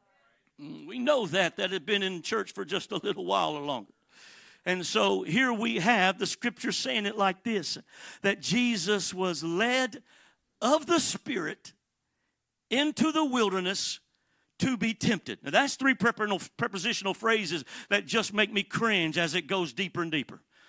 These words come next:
Okay, he's led of the Spirit, that's good, into the wilderness, oh, to be tempted. Ah. So this is a direct leading and guiding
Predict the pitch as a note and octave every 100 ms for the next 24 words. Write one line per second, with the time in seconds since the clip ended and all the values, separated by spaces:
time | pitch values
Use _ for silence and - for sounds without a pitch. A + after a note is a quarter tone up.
0 | - G3 G3 A3 F#3 G#3 A3 G3 - A#3
1 | A#3 F3+ A#3 - A3 A#3 A3 F#3 F#3+ G#3
2 | G3+ A3 C4 B3 - - D4 E3 - _
3 | _ _ _ _ _ _ _ _ _ _
4 | _ _ _ _ _ _ _ - B3 A#3+
5 | B3+ - C4 - A#2+ _ _ _ _ _
6 | - C4+ B3 C#3 - _ _ _ _ _
7 | _ - G3 D3+ D3 D4+ C#4 D4 A3+ F#3
8 | D3+ F#3+ F3 F3+ A3+ D4 C#4+ A3 A3+ D4
9 | D4+ D#4 D4+ E4+ A#3 A3 D#3+ A#3+ C4+ G3+
10 | E3 C#3 D#3 F#3+